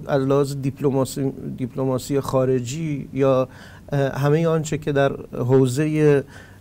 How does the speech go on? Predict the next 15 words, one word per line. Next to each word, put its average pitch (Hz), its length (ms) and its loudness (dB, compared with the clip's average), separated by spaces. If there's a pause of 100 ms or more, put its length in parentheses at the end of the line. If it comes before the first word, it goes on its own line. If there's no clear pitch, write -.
(100)
اه، 127 240 0
مرزهای 139 640 2
ایران 135 380 0
داره 131 240 -2
اتفاق 131 440 -2
میفته 135 720 0
خوب 139 340 -2
کنترل 135 520 2
کنه، 151 480 0 (960)
نتونسته 208 560 8
کنترل 156 520 6
کنه، 147 240 6
ولی، 208 480 6
اه، 175 380 4
م، 160 460 -2